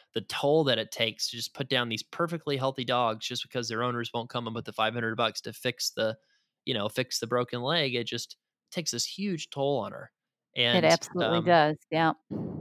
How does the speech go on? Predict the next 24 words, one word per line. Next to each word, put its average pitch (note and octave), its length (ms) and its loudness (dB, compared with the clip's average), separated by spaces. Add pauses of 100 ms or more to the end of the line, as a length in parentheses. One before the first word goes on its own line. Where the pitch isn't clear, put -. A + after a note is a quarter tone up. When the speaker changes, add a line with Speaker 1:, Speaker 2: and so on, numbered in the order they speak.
Speaker 1:
you F3+ 100 2
know, F3 140 4
so D#3+ 340 2 (240)
I D#3 100 2
think F3+ 300 -2
with D#3 160 0
that, D#3+ 240 4 (640)
you C#3+ 120 0
know, B2 140 2
with B2+ 180 -2
that D#3 200 0
kind C#3 320 0
of, A#2 280 -4 (600)
of B2 160 -2
reality, D3+ 440 2
like, A#2 340 -2
you C3 80 0
know, A2+ 300 -4 (160)
eh, - 40 -20 (100)
y-, - 80 -20 (500)
you B2+ 300 -8
do D3+ 160 0
have C3 240 2
to A#2+ 160 -4